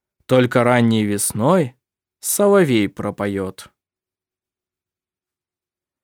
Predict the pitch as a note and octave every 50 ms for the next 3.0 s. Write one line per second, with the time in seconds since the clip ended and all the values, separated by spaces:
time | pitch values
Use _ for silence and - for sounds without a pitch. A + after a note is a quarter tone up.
0 | _ _ _ D3+ D#3+ F3+ F3+ - C#4 B3+ - - - A#2 A2 A2 G#2+ G#2+ G#2+ G#2+
1 | - - C#3+ D#3+ F#3 F3+ D#3 D3+ C#3+ C3 - - - C3 A#2+ A2 G#2 G#2 G2+ G2+
2 | G#2+ G#2 G#2+ G#2+ - - A2+ G#2+ A2 A2 A2 G#2 G#2+ G2 F2+ E2+ D2+ - - _